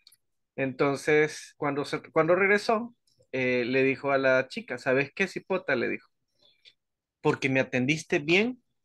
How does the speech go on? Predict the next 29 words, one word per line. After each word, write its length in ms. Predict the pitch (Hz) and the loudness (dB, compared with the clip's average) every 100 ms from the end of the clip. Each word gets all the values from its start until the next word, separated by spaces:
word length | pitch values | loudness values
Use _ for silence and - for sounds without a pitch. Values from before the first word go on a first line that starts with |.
| _ | _
regresé. 720 | - 131 131 107 - 196 196 _ _ _ _ _ _ | -6 -2 0 -2 -2 -4 -4 _ _ _ _ _ _
No 160 | 143 - | -4 0
porque 280 | 180 165 156 | 0 2 4
ya 120 | 175 | 6
había 200 | 170 170 | 6 4
otro 220 | 165 170 _ _ | 2 -6 _ _
más 280 | 165 170 170 | -2 2 4
barato, 460 | 147 151 214 220 165 | 6 6 6 4 0
yo 260 | 185 240 - | 0 -2 -4
no 280 | 196 175 - | -8 -8 -2
puedo 220 | 151 143 | 2 2
vol-, 260 | 127 127 - | 2 0 -2
usar 260 | 131 156 147 | -4 0 0
estos 260 | 139 147 | 0 -4
volados", 400 | 135 156 226 226 | -2 4 8 8
le 120 | 185 165 | 6 4
dijo, 200 | 170 165 | 0 0
"pero 260 | 214 214 - | 0 -2 -2
te 120 | 175 | 2
lo 120 | 170 | 2
voy 160 | 180 185 | 4 2
a 80 | 180 | 0
comprar 340 | 175 180 180 | -4 -2 2
a 60 | 175 | 2
vos 180 | 208 208 | 0 -4
porque 220 | 196 156 | -12 -8
me 100 | 139 | -6
atendiste 540 | 123 127 135 139 - | -6 -4 -6 -6 -6
bien". 280 | 156 226 240 | 0 2 2